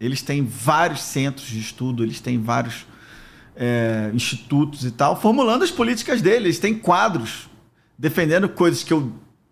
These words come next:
abomino, discordo, mas que eles acreditam, eles estão fazendo, pelos motivos mais diversos.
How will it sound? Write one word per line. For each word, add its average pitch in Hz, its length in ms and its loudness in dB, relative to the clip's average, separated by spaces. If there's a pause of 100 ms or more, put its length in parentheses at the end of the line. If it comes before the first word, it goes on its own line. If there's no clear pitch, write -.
(560)
abomino, 135 640 2
discordo, 214 680 0 (460)
mas 214 180 2
que - 140 0
eles 240 200 4
acreditam, 254 560 0
eles 196 180 2
estão 240 120 0
fazendo, 240 560 0 (400)
pelos 185 200 -4
motivos 170 500 -4 (200)
mais 156 280 2
diversos. 175 480 0